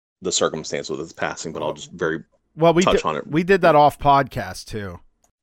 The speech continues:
Speaker 1: Yeah. So Terry Kath, um, unfortunately, well, not unfortunately, but he was a, a gun enthusiast, and, um, he was also dealing with, um, substance abuse, and he was dealing with some, you know, borderline mental health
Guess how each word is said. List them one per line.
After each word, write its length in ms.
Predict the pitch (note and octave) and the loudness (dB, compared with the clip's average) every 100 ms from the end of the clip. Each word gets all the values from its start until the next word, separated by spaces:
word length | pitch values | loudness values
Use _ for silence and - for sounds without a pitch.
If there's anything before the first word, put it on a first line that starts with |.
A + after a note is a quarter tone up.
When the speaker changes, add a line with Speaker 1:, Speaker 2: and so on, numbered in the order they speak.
| _ | _
Speaker 1:
Yeah. 220 | E2 - - _ _ - | -4 -4 -6 _ _ -16
So 360 | - - F2+ E2+ | -4 2 2 2
Terry 340 | - C3+ C3+ | 0 2 2
Kath, 400 | G#2+ B2 F2+ - - | 2 2 2 0 -2
um, 360 | F2+ E2 E2 F2+ _ _ _ _ _ _ _ _ _ _ | 0 0 -2 -10 _ _ _ _ _ _ _ _ _ _
unfortunately, 600 | A2 G2+ G2+ - G2 E2+ - | -4 0 0 0 -2 -4 0
well, 200 | G2 E2+ | 2 2
not 200 | F2 D#2 | 0 -2
unfortunately, 380 | - D#2+ - D#2 | -2 -4 -4 -4
but 100 | F2 | -2
he 80 | |
was 120 | F#2 F2 | -2 0
a, 160 | D#2 D2+ | 0 0
a 80 | F2 | 0
gun 220 | F#2 E2+ | 0 0
enthusiast, 680 | D#2+ E2+ D2+ D#2 - - - _ _ _ | -4 -4 -4 -6 -6 -8 -12 _ _ _
and, 360 | - F2 D#2+ E2 | -2 0 0 0
um, 440 | D#2+ D#2+ D#2 D2 _ _ _ _ _ _ _ | 0 0 -2 -8 _ _ _ _ _ _ _
he 120 | - | -4
was 120 | G2+ E2+ | -2 2
also 360 | E2+ - F2 | 2 0 -4
dealing 360 | D#2 E2+ E2 D#2 | -2 -4 -4 -4
with, 320 | D#2 - - | -4 -4 -2
um, 200 | D#2+ D2 | 0 0
substance 480 | - E2+ - E2+ D#2 | 0 0 0 -6 -10
abuse, 540 | D#2 D#2 D2+ C#2+ - - _ _ - | -10 -8 -6 -6 -8 -10 _ _ -8
and 80 | F2 | -4
he 60 | |
was 140 | E2 - | -4 -2
dealing 280 | F#2+ D#2+ D#2 | -4 -2 -6
with 140 | D2 | -4
some, 480 | - D#2+ D2+ D2 C#2 _ _ _ _ - | -4 -2 -4 -8 -14 _ _ _ _ -8
you 80 | E2+ | -8
know, 80 | D2 | -6
borderline 640 | - F2+ D#2+ E2 D#2+ D2+ | 0 2 2 0 -2 -4
mental 280 | D#2+ - - | -6 -6 -4
health 340 | F2 D2+ - | 0 -2 -2